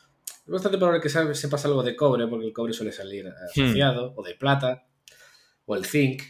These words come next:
Speaker 1: que suele ser muy a-, el zinc y la plata suelen salir muy asociados,
Speaker 2: Sí.
Speaker 1: el plomo y el zinc. Pero el estaño suele aparecer solo, y cuando aparece, no suele aparecer con otro tipo de cosas. Suele aparecer igual con tux-,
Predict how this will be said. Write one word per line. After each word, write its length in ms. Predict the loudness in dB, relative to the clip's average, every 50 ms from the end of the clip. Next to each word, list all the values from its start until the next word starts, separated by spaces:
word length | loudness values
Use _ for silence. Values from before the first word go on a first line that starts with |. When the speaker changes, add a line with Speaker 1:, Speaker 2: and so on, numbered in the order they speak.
| _ _
Speaker 1:
que 80 | -18
suele 200 | -14 -10 -10 -10
ser 100 | -8 -6
muy 100 | -4 -2
a-, 160 | 0 0 -2 -2
el 220 | -4 -8 -8 -8
zinc 280 | -6 -6 -6 -6 -6 -6
y 60 | -4
la 140 | -4 -2 -2
plata 240 | -2 -2 -2 -2 -4
suelen 180 | -6 -6 -6 -8
salir 240 | -6 -4 -4 -4 -4
muy 140 | -6 -8
asociados, 720 | -8 -8 -10 -10 -4 0 2 2 2 2 2 0 -2 -2 0
Speaker 2:
Sí. 60 | 2 4
Speaker 1:
el 160 | 4 4 2
plomo 540 | -2 -2 0 0 0 0 0 0 0 -2 -2
y 180 | -2 -4 -4
el 160 | -6 -6 -8 -6
zinc. 340 | -2 0 2 2 2 0 -2 -6 -14 -20 -20 _ _ _ _ _ _ _ _ -6
Pero 140 | -2 0
el 60 | 0 0
estaño 420 | 0 0 2 2 2 4 2 0
suele 180 | 0 2 2 2
aparecer 300 | 2 0 0 0 -2 -4
solo, 360 | -4 -2 -2 0 0 0 -2 -4
y 60 | -8
cuando 220 | -6 -6 -6 -6 -6
aparece, 800 | -4 -2 -2 -2 -2 -2 0 2 4 4 4 2 -2 -6 -12 _ _ _ -20 -20 -20 _ _ _ _ _ _ -8
no 140 | -2 -2 0 0
suele 180 | 2 2 2
aparecer 240 | 4 4 4 2 4
con 80 | 2 2
otro 140 | 2 0 0 -2
tipo 180 | -2 0 0
de 80 | 0 0
cosas. 580 | 0 -4 -4 -4 -6 -8 -10 -10 -14 -16 _ _ _ _ _ _
Suele 180 | -10 -6 -4 -2
aparecer 260 | 0 0 2 4 4
igual 200 | 4 4 4 2
con 200 | 2 2 0 -2
tux-, 220 | -2 -6 -8 -10